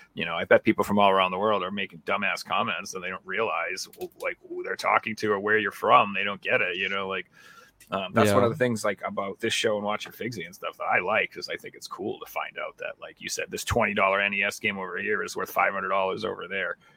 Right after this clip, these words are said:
Speaker 1: That's neat. Like, that's the type of knowledge I wanna know. In case some, for some reason there's some old nana who has a box of European N E S <laughs> games, you never know, dude. Be like, "Oh, my French exchange student left these here.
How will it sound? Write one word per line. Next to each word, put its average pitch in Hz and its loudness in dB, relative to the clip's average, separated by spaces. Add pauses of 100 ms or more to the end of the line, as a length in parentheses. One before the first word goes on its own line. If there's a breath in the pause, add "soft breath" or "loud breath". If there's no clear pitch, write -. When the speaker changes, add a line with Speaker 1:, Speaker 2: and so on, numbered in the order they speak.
Speaker 1:
That's 147 4
neat. 160 6 (300)
Like, 82 -12
that's 120 4
the - 6
type 120 6
of 117 2
knowledge 117 6
I 107 2
wanna 107 0
know. 123 0 (800)
In 117 -12
case 101 -2
some, 107 2
for 110 2
some 123 6
reason 123 2
there's 110 0
some 113 0
old 113 0
nana 113 2
who 107 0
has 110 0
a 98 -4
box 110 2
of 98 -6
European 117 2
N 117 0
E 117 0
S 123 -2
<laughs> - -20
games, - 10 (140)
you 262 10
never 160 8
know, 139 8
dude. 98 -8 (360 loud breath)
Be 170 4
like, 196 10
"Oh, 285 8
my 202 12
French 208 10
exchange 180 4
student 120 -2
left 131 0
these 101 -6
here. 95 -6